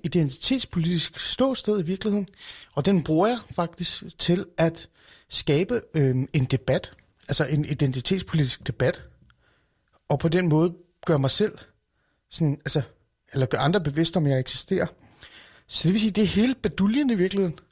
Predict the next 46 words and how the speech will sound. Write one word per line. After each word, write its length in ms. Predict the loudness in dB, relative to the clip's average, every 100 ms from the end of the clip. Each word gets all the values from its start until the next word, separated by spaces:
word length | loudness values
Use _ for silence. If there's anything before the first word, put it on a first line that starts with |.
| _ -4
Det 80 | 0
er 40 |
selve 400 | 2 2 2 2
anerkendelsen, 640 | 0 0 0 -4 -2 -6 -6 -14 -20 -20 _ -4
det 60 | 2
er 40 |
også 140 | 2 2
selve 200 | -2 0
samtalen, 520 | 0 0 2 0 -2 -8 -20 -20 -6 2
men 160 | 4
muligvis 460 | 2 0 -2 0 2
også 280 | 0 0 -6 -2
der, 100 | 0
hvor 80 |
det 100 | 0
går 80 | -4
galt. 400 | -4 -4 -4 -14 _ _ -20 -20 -20 _ -6
Og 100 | 0
derfor 220 | 0 0
så 100 | 0
blev 160 | 2 4
jeg 120 | 4
meget 260 | 4 2 2
nysgerrig 340 | 0 -2 -2
og 60 | -2
interesseret 360 | -2 -2 -2
i 40 | -2
at 60 |
snakke 360 | 0 0 0 0
med, 220 | 0 0
med 180 | 0 0
personen, 420 | 0 0 0 -2
fordi, 380 | -4 -6 -6 -12 _ _ _ _ _ _ _
for 140 | 0 2
at 60 |
høre, 140 | 2 2
hvad 140 | 0
er 40 | 0
drivet. 520 | 0 0 2 -2 -8 _ _ -20 -20 -20 _ -6
Og 120 | -2
så 120 | 0
var 140 | 2 2
jeg 80 | 2
også 260 | 2 -2
interesseret 460 | -2 -2 -2 0 0
i 240 | -2 -4